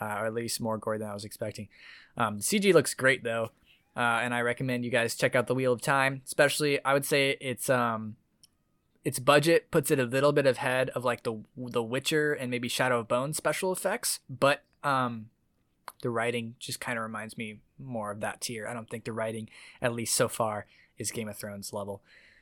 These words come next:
um, if that makes any sense to anybody. But yeah, The Wheel of Time, am out on Amazon. Highly recommend it. Uh, do you guys,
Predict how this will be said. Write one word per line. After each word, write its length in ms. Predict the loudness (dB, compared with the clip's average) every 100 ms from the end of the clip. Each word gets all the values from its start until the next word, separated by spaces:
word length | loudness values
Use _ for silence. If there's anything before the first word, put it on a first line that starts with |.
| _ _
um, 360 | -6 -6 -8 -18 _ _
if 140 | -12 -6
that 140 | -6
makes 220 | -6 -8 -8
any 100 | -8
sense 320 | -6 -4 -4
to 60 | -4
anybody. 400 | -2 -2 -2 -4
But 180 | -4 -2
yeah, 160 | -2
The 80 | -4
Wheel 200 | -4 -2
of 100 | -2
Time, 440 | -2 -2 0 -4 -8 _ _
am 200 | -6 -6 -4
out 140 | -4
on 80 | -4 -6
Amazon. 440 | -6 -4 -4 -6 -8 _
Highly 280 | -2 2 2
recommend 380 | 0 -4 -6 -6
it. 120 | -6 _ _ _ _ _ _ _ _ -6 -6 _
Uh, 600 | -2 0 0 2 0 -2 -8 _ _ _ _ _ _ _ _ _ _ _ _ _ _ -8
do 100 | -4
you 60 | -2
guys, 220 | -2